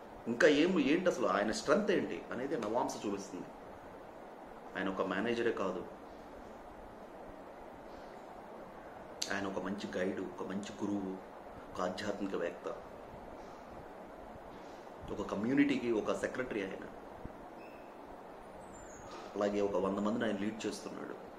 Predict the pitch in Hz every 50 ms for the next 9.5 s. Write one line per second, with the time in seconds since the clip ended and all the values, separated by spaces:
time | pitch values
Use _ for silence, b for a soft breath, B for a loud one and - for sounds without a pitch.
0 | - - - - - - - - - - - - - - - - - - - -
1 | - - - - - - - - - - - - - - - - 107 107 110 117
2 | 113 110 107 - 104 104 - - - B B B B B B - 101 104 104 107
3 | 101 - 120 120 123 127 123 120 117 - - 101 104 117 123 - 139 123 120 113
4 | 113 95 - - 98 90 85 87 82 - - - - - - 90 95 98 98 95
5 | 92 90 90 90 90 90 - - 107 110 120 123 120 117 110 107 104 98 98 101
6 | 101 - 101 90 90 - - - - - - - - - - - - - - -
7 | - - - 113 113 - 90 76 71 - - - - - - - - - - -
8 | - - - - - - - - 95 98 98 95 98 98 95 95 104 - 101 101
9 | 113 117 113 104 98 92 85 85 78